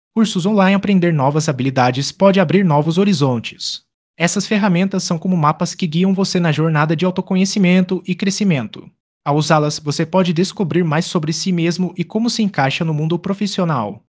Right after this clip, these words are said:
O papel do coach de carreira no autoconhecimento. Como um coach de carreira pode ajudar na transformação de carreira. Um coach de carreira é como um guia que te ajuda a entender melhor quem você é e o que realmente deseja na sua vida profissional.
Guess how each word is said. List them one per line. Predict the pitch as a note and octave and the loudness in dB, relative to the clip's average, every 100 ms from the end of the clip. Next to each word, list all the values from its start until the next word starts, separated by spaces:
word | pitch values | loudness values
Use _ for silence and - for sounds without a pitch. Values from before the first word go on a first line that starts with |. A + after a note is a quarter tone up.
| _ - | _ -6
O | |
papel | C3 C3 D#3+ E3+ | -4 0 0 0
do | E3+ | -2
coach | - F3 - | 0 0 0
de | E3+ | -6
carreira | - B2 C#3+ C3 | -4 -2 0 0
no | C3 C#3 | 0 -2
autoconhecimento. | D#3 F#3 F#3+ F3+ G3 G3+ F#3 F#3+ F#3+ | -2 -4 0 0 2 2 2 2 0
Como | F#3+ | 2
um | F#3+ | 2
coach | F#3+ F3+ E3+ | 2 0 0
de | E3 | -4
carreira | D#3+ C3 A#2+ E3+ F3 | -4 -4 0 0 0
pode | - G3+ G#3 | -2 0 0
ajudar | G3+ F#3+ C#3 D3+ | 0 2 2 0
na | E3 | -2
transformação | F3+ F#3 F3+ F#3+ F#3 E3 F#3 | 0 -2 -2 0 0 0 0
de | F#3 F#3 | 0 0
carreira. | C#3+ C3 D3+ E3 | -2 0 0 0
Um | F3+ | 0
coach | F3+ F3 D#3+ | 2 0 -2
de | E3 | -4
carreira | D#3 B2+ D#3 F3+ | -2 0 0 0
é | |
como | F3+ G3 | 0 2
um | E3 | 2
guia | E3 E3+ | 0 -2
que | G3 | -4
te | - | 0
ajuda | G3 E3 G3 F3 | 0 2 0 0
a | |
entender | F3 F#3+ E3 F3+ | 0 0 2 2
melhor | F3+ D3 D3+ | 2 2 0
quem | D#3+ F3 F3+ | 0 0 0
você | E3 - F3+ | 0 0 0
é | E3 D#3 | 0 -2
e | F#3 | -2
o | G3 | -2
que | - | -2
realmente | C#3 F3+ G#3 E3+ F#3 F#3 | 0 2 2 0 0 2
deseja | E3+ E3 E3 F3 | 2 2 0 0
na | E3 | -2
sua | D#3 G3+ | 0 0
vida | D#3+ F3+ | 0 0
profissional. | F#3 G#3 G3 F#3 - D#3+ B2+ G#2 - | -2 -4 -4 -4 -2 -2 -2 -4 -8